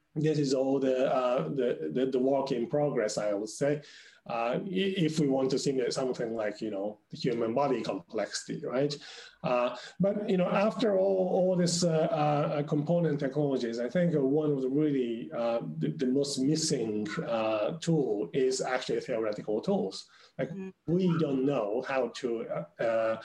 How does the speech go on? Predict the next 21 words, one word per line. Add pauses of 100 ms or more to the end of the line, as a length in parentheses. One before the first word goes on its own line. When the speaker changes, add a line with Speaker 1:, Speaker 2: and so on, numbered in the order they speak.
(300)
Speaker 1:
measure
the
complexity (440)
of
the
body
or
complexity
of
the,
um, (460)
of
the
interactions
and
so
on.
So, (500)
um,
so
this